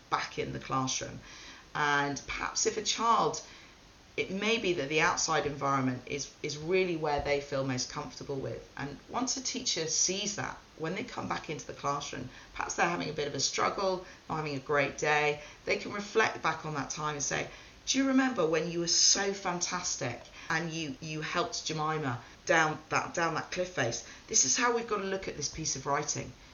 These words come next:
You know, you can do this. We just need to channel, channel your efforts in the right direction, and, and you'll be able to conquer it like you did those challenges outside."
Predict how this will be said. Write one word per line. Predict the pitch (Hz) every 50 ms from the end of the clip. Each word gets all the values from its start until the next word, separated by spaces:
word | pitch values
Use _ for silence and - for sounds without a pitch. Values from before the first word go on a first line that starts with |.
| - -
You | 151 165 175
know, | 156 135 120 127 147
you | 156 190 226 226
can | - - 180 151
do | - 165 175 - -
this. | - - - - - - - - - - - - -
We | - -
just | - - 190 180 - - 180
need | 170 165 160
to | - - 139
channel, | - - - 175 170 175 165 160 156 143 139 - - - - - - - -
channel | - - - - 220 220 196 190
your | 175 165 165 160
efforts | 156 156 - 147 135 - - -
in | 143 143
the | 135
right | 139 139 139 131 -
direction, | 139 135 131 131 127 - - - 143 143 135 131 - - - - - -
and, | 143 143 143 131 -
and | 151 151 160
you'll | 170 175
be | 175 185
able | 180 160
to | 156 - 147
conquer | - - - 156 156 - - -
it | - - -
like | 131 131 127 123 - -
you | 143 135
did | 127 139 131 131
those | 135 131 131 -
challenges | - - 135 135 135 131 127 - 123 117
outside." | 127 123 123 - - - 131 127 123 131 131 127